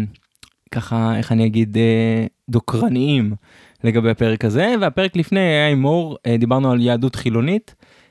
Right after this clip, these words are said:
אה, הכרנו במוסד בינה, שזה ישיבה חילונית, ודיברנו על התפיסה שלנו לגבי יהדות חילונית.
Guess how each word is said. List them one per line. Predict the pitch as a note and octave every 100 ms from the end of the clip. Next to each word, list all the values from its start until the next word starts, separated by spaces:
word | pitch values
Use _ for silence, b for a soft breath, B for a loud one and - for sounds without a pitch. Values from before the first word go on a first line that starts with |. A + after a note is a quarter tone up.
| -
אה, | G#2 G#2+
הכרנו | G#2 A#2 A#2 A#2 G#2+ G#2 G#2 G#2 G#2+ G#2+ G#2+ - _ -
במוסד | G#2+ G#2 G#2 - A#2+ A2+
בינה, | G#2+ G#2+ E3 F3+
שזה | D3 G#2+ G#2 G#2+ G#2+
ישיבה | G2+ - A2
חילונית, | G#2+ A2 A#2+ E3+ E3+ A#2+
ודיברנו | A2+ A2 A2 A#2 A#2 A2+
על | A#2
התפיסה | A2+ - - - A#2
שלנו | A2 A2 A2+ A2+
לגבי | A2+ A2 A2+
יהדות | A2+ A2 A2
חילונית. | - A2 A2+ D3+ A#3